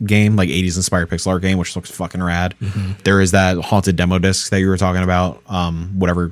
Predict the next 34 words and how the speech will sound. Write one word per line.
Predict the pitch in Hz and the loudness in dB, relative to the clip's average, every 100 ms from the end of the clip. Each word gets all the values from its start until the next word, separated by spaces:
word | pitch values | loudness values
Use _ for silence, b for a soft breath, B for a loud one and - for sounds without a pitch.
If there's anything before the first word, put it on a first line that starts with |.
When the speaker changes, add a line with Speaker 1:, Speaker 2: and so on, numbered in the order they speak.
| - - | -6 -4
Speaker 1:
that | 85 | -2
game | 92 | 0
was | 87 - | -2 2
called, | 90 85 | 2 0
it's | 82 - | -4 -2
very, | 90 | -2
like, | 90 87 | 0 -2
Silent | - 90 87 87 | -2 -2 -2 -2
Hill, | 87 90 | -2 0
Speaker 2:
Yeah, | 113 98 | 0 0
I | 104 | 2
think | 180 | 2
it's | 175 | 4
Speaker 1:
um, | 147 87 | 4 2
Speaker 2:
on | 98 | 0
Itch | 131 107 | 0 0
right | |
now. | |
Speaker 1:
inspired. | 101 101 92 92 | 0 2 2 2
Speaker 2:
You | 120 | 2
can | 127 | 0
get | 123 | 0
it | 113 | -2
for | 101 | -4
free | - 110 95 | -6 -4 -4
on | 92 90 | -4 0
Speaker 1:
I | |
think | 107 110 | 2 4
it's | |
Speaker 2:
Itch. | 101 | 4
Speaker 1:
on | 90 | 2
Itch. | 85 - 104 | -2 -4 -4
Speaker 2:
Yeah. | 95 | 0
Speaker 1:
Yeah. | 101 85 | 0 0